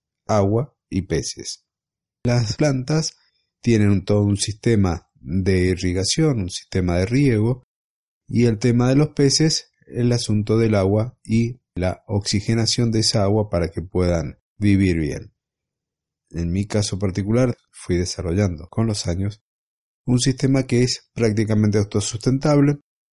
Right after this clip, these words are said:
en donde casi las únicas tareas mías son darle de comer todos los días a los peces, controlar el nivel del agua una vez al mes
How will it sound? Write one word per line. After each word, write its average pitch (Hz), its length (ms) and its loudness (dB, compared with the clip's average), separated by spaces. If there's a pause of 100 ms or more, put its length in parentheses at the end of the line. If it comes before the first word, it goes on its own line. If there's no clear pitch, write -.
(160)
en 127 140 2
donde 135 500 4 (120)
casi 139 580 2
las 101 300 0
únicas 113 440 -2
tareas 107 380 2
mías 113 540 0
son 90 360 -2 (800)
darle 104 340 2
de 95 100 2
comer 98 300 0
todos 101 180 2
los 98 140 2
días 101 160 2
a - 20 2
los 123 160 -2
peces, - 560 -6 (420)
controlar 104 480 2
el 104 140 2
nivel 101 280 2
del 104 220 4
agua 104 420 2 (140)
una 104 340 -2
vez 101 400 0
al 85 200 -4
mes 127 480 -4